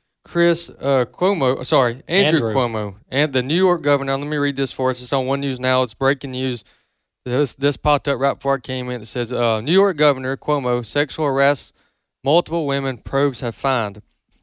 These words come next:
Speaker 1: It says this, "An investigation into Democrat New York Governor Andrew Cuomo found that he sexually harassed multiple current and st-, and former state government employees," State Attorney General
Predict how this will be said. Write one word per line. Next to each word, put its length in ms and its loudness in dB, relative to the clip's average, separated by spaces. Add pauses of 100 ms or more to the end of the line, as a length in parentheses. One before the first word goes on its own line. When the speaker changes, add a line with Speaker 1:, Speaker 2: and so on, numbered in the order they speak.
Speaker 1:
It 60 -6
says 300 0
this, 340 0
"An 140 -8
investigation 760 0
into 240 -6
Democrat 560 -2
New 120 -6
York 500 0 (880)
Governor 440 2
Andrew 320 -2
Cuomo 460 -2
found 320 -4
that 160 0 (380)
he 120 2
sexually 540 0
harassed 480 2
multiple 800 -2
current 500 0
and 260 -2
st-, 260 -10
and 220 0
former 420 0
state 440 0
government 360 -2
employees," 580 -2 (360)
State 320 2
Attorney 480 -2
General 600 -2